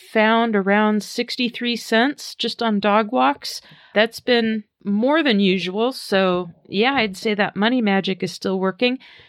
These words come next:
For all of you newbies, I do ongoing weekly money magic for all regular listeners of the podcast. This is going to generate money to fall into your life from fun little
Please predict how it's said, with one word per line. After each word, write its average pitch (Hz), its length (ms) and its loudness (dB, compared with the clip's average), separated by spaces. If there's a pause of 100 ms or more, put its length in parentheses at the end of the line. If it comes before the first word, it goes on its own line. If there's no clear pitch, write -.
For 233 160 2
all 233 140 6
of 214 120 0
you 220 100 0
newbies, 240 480 2 (120)
I 208 300 2
do 202 460 0 (160)
ongoing 214 760 2
weekly 196 400 0
money 196 300 0
magic 208 440 0
for - 280 -4
all 202 240 4
regular 190 480 0
listeners 185 500 -2
of 185 200 -2
the 185 120 0
podcast. 202 840 -2 (240)
This 240 320 -4
is 220 200 2
going 208 380 0
to 202 400 2
generate 214 560 0
money 220 380 0
to 202 80 0
fall 214 320 0
into 214 180 0
your 208 160 2
life 202 400 2
from 185 340 -2
fun 277 640 -2
little 233 400 0